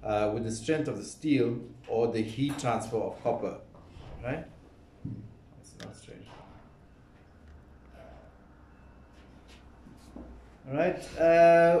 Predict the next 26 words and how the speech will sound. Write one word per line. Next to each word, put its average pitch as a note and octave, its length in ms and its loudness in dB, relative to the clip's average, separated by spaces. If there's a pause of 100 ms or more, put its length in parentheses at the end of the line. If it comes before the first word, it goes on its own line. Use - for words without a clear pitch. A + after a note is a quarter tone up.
(100)
when A#3+ 220 6
it, F#3+ 100 0
when B3 160 4
it, A#3+ 260 -4
this, E3+ 400 -4 (120)
sorry, C#3+ 400 0
lead G#3+ 160 6
is, F#3 320 2
relies E3 440 4
on D3+ 200 2
its C#3+ 240 -2
high D#3+ 380 2
resistance C#3 600 -4
to B2+ 380 -4
corrosion C#3+ 400 4
upon C3 580 -2 (220)
a A#2+ 240 -2
thin, E3 440 4
uh, A#2 60 -4
protective D3 580 -2
coating C3 540 -2
that A2 220 -8
forms B2 560 -2
on A2 100 -8
its G#2 200 -10
surface. A#2 480 -2